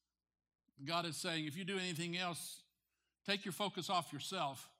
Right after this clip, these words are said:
and empty yourself and start going out after them. Look for them. Embrace them. Restore them. Now, the second person that God's speaking to this morning is the one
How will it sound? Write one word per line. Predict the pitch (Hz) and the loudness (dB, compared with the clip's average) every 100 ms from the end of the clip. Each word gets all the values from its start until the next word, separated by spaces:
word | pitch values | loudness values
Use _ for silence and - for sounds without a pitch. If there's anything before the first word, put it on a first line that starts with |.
| _ _ _ _ _ _ _ - | _ _ _ _ _ _ _ -8
and | 190 | -2
empty | 175 196 | 0 0
yourself | 202 170 - 160 135 | 0 0 0 0 -2
and | 156 | -6
start | 147 196 180 | -4 -4 -4
going | 170 190 180 | -4 -2 2
out | 160 156 | 0 2
after | 165 151 - | 0 0 -2
them. | 143 147 127 127 | -4 -2 -4 -6
Look | 185 - | -2 -4
for | - 170 | -2 -4
them. | 151 127 107 - _ _ _ _ _ - | -2 -4 -6 -16 _ _ _ _ _ -4
Embrace | 165 156 185 202 190 - | -2 2 4 4 2 -2
them. | 165 123 113 92 _ _ _ | -4 -6 -12 -18 _ _ _
Restore | 151 147 - 180 185 | -8 -6 -4 0 0
them. | 156 135 101 - _ _ _ _ _ _ _ _ _ _ _ _ | 0 -4 -8 -16 _ _ _ _ _ _ _ _ _ _ _ _
Now, | 135 | -10
the | 139 | -6
second | 123 170 160 143 | 0 0 0 -4
person | 156 - | -4 -4
that | 147 | -6
God's | 135 147 143 | -4 -2 -2
speaking | - 156 127 | -4 -4 -4
to | 131 143 | -4 -4
this | 127 156 | -6 -4
morning | 165 156 | -4 -2
is | 143 123 | -4 -6
the | |
one | 135 143 147 | -4 -2 -2